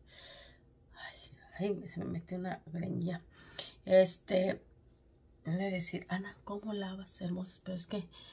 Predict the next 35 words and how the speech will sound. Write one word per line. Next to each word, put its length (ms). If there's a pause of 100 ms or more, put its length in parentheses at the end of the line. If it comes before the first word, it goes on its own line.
(340)
tenía 280
un 120
garrero, 920
de 200
verdad, 760
de 220
verdad. 580 (760)
Un 140
garrero 520
de 160
que 220 (160)
no 240
había 300
lavado 960 (300)
en 180
toda 420
la 180
semana. 760 (920)
Sí, 360
es 160
la 140
neta. 480 (160)
A 80
veces 260
sí 100
lavo 240
hasta 220
dos 180
veces 180
por 160
semana. 440 (880)
Pero 280 (100)
no 320
había 260
lavado. 540